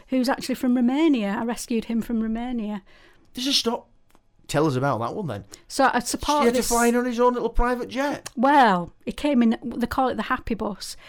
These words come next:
Speaker 1: It co-, it took him fifty hours to get
Speaker 2: Oh,
Speaker 1: here
Speaker 2: no,
Speaker 1: to
Speaker 2: bless
Speaker 1: me
Speaker 2: him.
Speaker 1: on the Happy Bus. And I picked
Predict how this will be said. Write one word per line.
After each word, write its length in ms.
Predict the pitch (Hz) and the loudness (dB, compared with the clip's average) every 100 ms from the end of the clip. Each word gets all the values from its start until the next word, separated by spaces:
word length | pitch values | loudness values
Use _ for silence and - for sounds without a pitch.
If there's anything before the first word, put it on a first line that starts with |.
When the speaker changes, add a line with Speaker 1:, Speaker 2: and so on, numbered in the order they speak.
| - | -10
Speaker 1:
It 160 | - - | -10 -4
co-, 160 | 262 - | -2 0
it 160 | 240 | -2
took 240 | - 269 254 | -4 -6 -4
him 80 | |
fifty 440 | 233 - 285 - 277 | -2 -2 -2 -2 0
hours 320 | 254 214 196 | 0 -2 -4
to 100 | - | -4
get 100 | 277 | 0
Speaker 2:
Oh, 120 | 269 | 2
Speaker 1:
here 220 | 269 277 | 2 4
Speaker 2:
no, 120 | 269 233 | 4 2
Speaker 1:
to 60 | |
Speaker 2:
bless 320 | 214 254 - | 2 2 0
Speaker 1:
me 80 | 220 | 0
Speaker 2:
him. 180 | 156 101 | -2 -2
Speaker 1:
on 140 | 262 226 | -2 -2
the 80 | |
Happy 280 | 226 220 - | -2 -4 -6
Bus. 260 | 214 214 - - - | -6 -6 -8 -16 -6
And 140 | 226 | -2
I 20 | |
picked 180 | 226 - | 0 -2